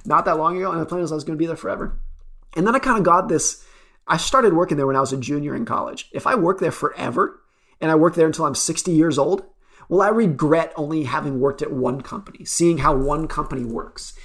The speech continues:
And the answer I came to was yes, I would regret that. The other thing is that writing to me is an art. And since it's an art, just like a painter or a sculptor, it's kind of a one-man show. And I didn't want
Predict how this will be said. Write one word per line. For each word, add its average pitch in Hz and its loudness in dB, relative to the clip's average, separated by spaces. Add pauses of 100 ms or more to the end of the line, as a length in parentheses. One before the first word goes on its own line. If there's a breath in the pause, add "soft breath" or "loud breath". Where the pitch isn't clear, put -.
(340 loud breath)
And 185 -2
the 202 4
answer 196 2
I 165 2
came 156 0
to 151 0
was 131 0
yes, 147 -4
I 151 -2
would 127 0
regret - -8
that. - -12 (340 loud breath)
The 170 4
other 262 4
thing 190 0
is 170 2
that 160 2
writing 165 2 (300 soft breath)
to - -4
me 160 2
is 151 0
an 143 -2
art. - 0 (280)
And 151 -4
since 175 -6
it's 185 -6
an 147 -4
art, 165 0 (420)
just 170 -2
like 147 2
a - -6
painter 175 2
or 151 0
a 147 -2
sculptor, 196 0 (360 loud breath)
it's - -4
kind - -2
of 208 0
a 196 6
one-man 170 0
show. - -4 (500 soft breath)
And 160 -2
I 170 2
didn't 185 2
want 165 -2